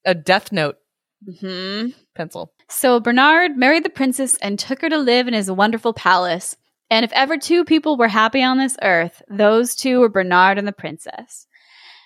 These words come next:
Speaker 2: In his
Speaker 1: Aw.
Speaker 2: great thankfulness, Bernard wrote with a feather that a little padoga should be built in the palace garden with the likeness of the golden cock above the <laughs> entranceway. And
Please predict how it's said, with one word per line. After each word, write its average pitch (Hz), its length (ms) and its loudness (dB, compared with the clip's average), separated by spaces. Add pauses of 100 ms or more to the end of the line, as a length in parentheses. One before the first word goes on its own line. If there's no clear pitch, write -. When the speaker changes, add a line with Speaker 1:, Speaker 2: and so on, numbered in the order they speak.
(540)
Speaker 2:
In 302 220 4
his 294 220 2
Speaker 1:
Aw. 160 120 -10
Speaker 2:
great 294 320 0
thankfulness, 247 640 -2
Bernard 240 560 2
wrote 262 160 4
with 294 160 0
a 294 60 0
feather 208 680 2
that 196 200 -2
a 185 60 0
little 220 260 -4
padoga 226 800 2
should 208 160 -8
be 214 100 -6
built 220 380 0
in 240 80 -2
the 208 80 -6
palace 220 400 -2
garden 185 560 0
with 220 100 -6
the 226 80 0
likeness 277 760 2
of 214 100 -6
the 226 80 0
golden 285 540 2
cock - 420 -2
above 220 380 2
the 277 80 2
<laughs> 269 100 2
entranceway. 214 760 -4 (2750)
And 240 220 2